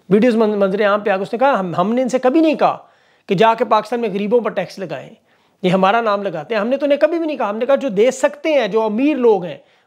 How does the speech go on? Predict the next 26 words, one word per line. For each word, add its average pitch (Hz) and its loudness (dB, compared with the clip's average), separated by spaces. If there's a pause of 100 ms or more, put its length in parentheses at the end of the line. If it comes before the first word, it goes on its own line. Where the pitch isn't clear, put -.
(160)
ये 240 -2
इनसे 302 2
लें, 285 4
मलिक 240 -2
रियाज 185 0
वगैरह 156 -8
से। 147 -20 (960)
इन्होंने 262 6
वारदात 208 2
ये 254 4
रखी 233 -2
है 233 0
जी, 220 0
हमें 208 -2
आईएमएफ़ 226 -2
कह 208 -4
रहा 214 0
है 208 -6
पेट्रोल 202 -4
की 185 -10
कीमत 196 -2
बढ़ाओ, 196 2
बिजली 180 -4
की 170 -8
कीमत 185 -4
बढ़ाओ, 180 -2